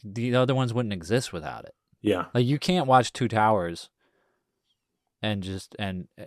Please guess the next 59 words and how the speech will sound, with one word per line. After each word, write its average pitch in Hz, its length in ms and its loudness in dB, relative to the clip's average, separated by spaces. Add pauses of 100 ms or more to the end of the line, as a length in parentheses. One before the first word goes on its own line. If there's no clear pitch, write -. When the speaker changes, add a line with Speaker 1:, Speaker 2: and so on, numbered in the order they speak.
Speaker 1:
you 120 140 -2
can't 165 280 2
show 135 220 4
the 127 80 4
Two 123 160 0
Towers 113 380 4
to 104 100 -4
someone 104 320 -4
who 101 120 -2
hasn't 98 340 -2
seen 98 160 -6
The 92 100 -6
Fellowship 92 500 -4
and 87 260 -8
th-, 87 160 -10 (200)
they're 101 480 -6
gonna 90 280 -8
say 85 280 -4
that 78 320 -8
it's 95 240 -12
the - 120 -14
best 78 260 -10
film 76 180 -12
ever. 76 320 -14 (180)
Speaker 2:
Mm. 101 160 -16
Speaker 1:
Same 123 200 0
with 101 160 -2
Empire. 90 400 -4
You 90 160 -10
can't 107 200 -4
show 107 200 -2
Empire 95 360 -4
Strikes 92 280 -6
Back 95 240 -2
to 90 80 -10
someone 80 500 -10 (300)
who 98 80 -6
hasn't 90 300 -4
seen 95 160 -8
the 90 60 -8
first 107 300 -4
one 85 340 -8
and 92 160 -8
them 85 160 -8
say, 78 380 -6 (460)
"That's 101 180 -2
the 104 80 -6
greatest 87 260 -6
Speaker 2:
The 95 80 -6
Speaker 1:
film 92 120 -2
Speaker 2:
film, 78 80 -6
Speaker 1:
I've 82 80 -6
ever 107 80 -4
Speaker 2:
yeah, 101 60 -8
Speaker 1:
seen." 90 240 -8 (120)
Speaker 2:
yeah. 101 200 -20 (500)
Speaker 1:
Same 90 240 -8
with 92 80 -8
Godfather, 98 500 -2